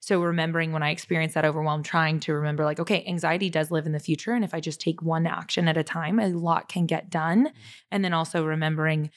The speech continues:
Speaker 1: that we don't make long-term decisions based on short-term emotions.
Speaker 2: Yeah.
Speaker 1: I feel like that's what I'm hearing out of you with
Speaker 2: Yeah.
Speaker 1: all of that is, like, reframing. So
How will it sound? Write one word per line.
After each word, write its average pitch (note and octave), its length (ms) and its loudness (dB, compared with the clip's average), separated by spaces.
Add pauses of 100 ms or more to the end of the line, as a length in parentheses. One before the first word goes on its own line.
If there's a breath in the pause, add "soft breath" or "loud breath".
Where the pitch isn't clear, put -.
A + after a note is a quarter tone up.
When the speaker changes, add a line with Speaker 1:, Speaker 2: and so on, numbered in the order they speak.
(140 soft breath)
Speaker 1:
that - 140 -4
we E3+ 100 0
don't E3 260 4
make E3 440 -2
long-term D#3 760 -2
decisions D3+ 680 0
based D#3 380 -2
on D3+ 180 0
short-term D#3 680 0
emotions. D3+ 540 0
Speaker 2:
Yeah. - 140 4 (320 loud breath)
Speaker 1:
I - 80 -2
feel F3 120 0
like D#3+ 100 0
that's D#3 160 0
what D#3 80 0
I'm D3+ 140 -2
hearing D3+ 340 0
out D3 140 0
of D3+ 100 -2
you D#3 140 2
with D3+ 100 -2
Speaker 2:
Yeah. D#3 100 2
Speaker 1:
all D3+ 80 2
of D3+ 120 -2
that D#3 180 0
is, D3+ 140 0
like, D#3 140 -4
reframing. D#3 640 0
So E3 380 0